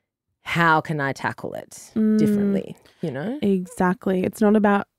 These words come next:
Speaker 2: trying to stop yourself from feeling the feeling.
Speaker 1: Mm.
Speaker 2: Because I also think the more you try and avoid feeling something,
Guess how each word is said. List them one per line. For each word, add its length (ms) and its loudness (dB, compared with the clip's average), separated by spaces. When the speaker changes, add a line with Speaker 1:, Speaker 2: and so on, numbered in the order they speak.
Speaker 2:
trying 320 2
to 100 2
stop 340 -2
yourself 360 0
from 200 0
feeling 400 2
the 60 0
feeling. 500 -2
Speaker 1:
Mm. 160 0
Speaker 2:
Because 180 4
I 80 6
also 280 2
think 280 2
the 140 2
more 340 6
you 160 4
try 300 0
and 260 2
avoid 540 2
feeling 400 2
something, 480 0